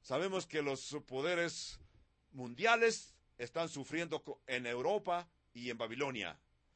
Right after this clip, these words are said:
David Jeremías esta semana predicaba, decía que la embasi-, em-, la embajada más grande que tenía los Estados Unidos era en Bagdad,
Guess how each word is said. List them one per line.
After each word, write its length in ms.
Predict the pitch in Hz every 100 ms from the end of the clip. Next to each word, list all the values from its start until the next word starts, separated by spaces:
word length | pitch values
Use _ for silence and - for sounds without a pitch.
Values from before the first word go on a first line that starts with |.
| _ _ - - _ _ -
David 400 | 120 135 185 160
Jeremías 600 | 147 143 170 175 147 -
esta 300 | 160 165 147 -
semana 340 | - 147 160
predicaba, 640 | 139 135 120 147 135 117 104 _ _
decía 640 | 113 - 190 175 165 160 _ _ _ _ _ _
que 180 | 135 135
la 300 | 131 135 -
embasi-, 680 | 131 127 117 139 190 196 - 139
em-, 320 | 139 135 131 _ _ _ _ _ _ _ _ _ _ _ _ _ _ _ _
la 140 | 147 147
embajada 420 | 147 143 214 208
más 220 | 208 190
grande 420 | 165 208 208 190
que 300 | - 156 151 143
tenía 220 | 151 202
los 80 | 170
Estados 300 | 185 165 160
Unidos 260 | 170 160 170
era 360 | 175 170 156 - _ _ _
en 300 | 135 139 127
Bagdad, 520 | 117 95 120 160 117